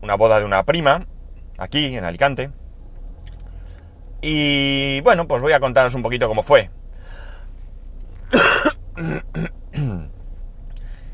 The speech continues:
Tengo lo de la tos un pelín mejor porque estoy con el caramelito y parece que después de un rato algo hace. No es que sea la panacea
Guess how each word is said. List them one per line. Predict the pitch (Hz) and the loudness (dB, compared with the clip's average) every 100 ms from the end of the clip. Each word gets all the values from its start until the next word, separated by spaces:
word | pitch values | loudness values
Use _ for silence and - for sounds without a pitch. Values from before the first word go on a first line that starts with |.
| - - - | -10 -8 -2
Tengo | 139 165 156 151 143 131 | 6 8 10 12 12 10
lo | 127 127 | 8 6
de | 127 | 6
la | 120 | 6
tos | 147 135 | 4 0
un | 156 - - - | -6 -8 -16 2
pelín | 123 131 175 147 | 4 4 2 2
mejor | 131 151 160 | 2 4 4
porque | 135 117 | 4 0
estoy | 110 127 | -2 -2
con | 139 | 0
el | 143 | 2
caramelito | 135 127 120 131 139 139 | 4 4 4 -2 0 0
y | |
parece | 123 107 120 131 | 4 4 4 0
que | 123 113 | 0 0
después | 107 127 135 | 2 4 4
de | |
un | 127 | 4
rato | 117 131 131 | 4 4 6
algo | 117 98 104 | 6 6 6
hace. | 117 87 | 4 0
No | 90 101 123 | -4 -2 -2
es | - | 0
que | 120 | -2
sea | 113 127 117 104 | 2 6 8 8
la | 104 | 6
panacea | 104 110 107 131 139 175 | 4 2 0 4 4 4